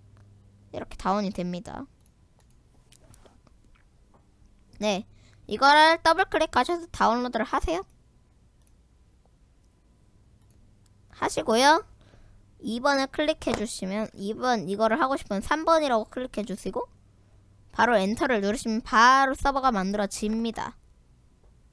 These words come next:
예, 제가 월드도 다 해놨기 때문에 아, 즐기실 수가 있습니다. 아, 그리고 쟤를, 저의 거를 다운받으실 때 자동으로 율라에 동의하시는 걸로 됩니다.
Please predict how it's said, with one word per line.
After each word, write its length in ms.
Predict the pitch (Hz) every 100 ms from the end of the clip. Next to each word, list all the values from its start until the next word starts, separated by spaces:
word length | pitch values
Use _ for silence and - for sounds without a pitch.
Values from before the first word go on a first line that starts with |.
| _ - -
예, 300 | 262 156 - -
제가 580 | 226 214 202 196 185 160
월드도 460 | 185 196 220 214 226
다 240 | 233 190
해놨기 340 | 262 254 -
때문에 320 | 196 185 190 262 - - - - - -
아, 340 | - 202 190 - -
즐기실 480 | - 220 262 277 262
수가 320 | 247 226 196 -
있습니다. 520 | 214 - 247 202 139 -
아, 200 | - 233 -
그리고 560 | 269 285 302 330 190 - - - -
쟤를, 540 | - 269 294 302 294
저의 440 | 269 240 240 254 269
거를 360 | - 262 262
다운받으실 640 | 247 - 220 240 240 220 214
때 280 | 240 247 - - - -
자동으로 800 | - 226 285 320 294 285 240
율라에 460 | 196 233 285 294 285
동의하시는 720 | - 214 233 262 311 262 262
걸로 500 | 247 240 226 220 220
됩니다. 560 | 220 202 180 190 135 -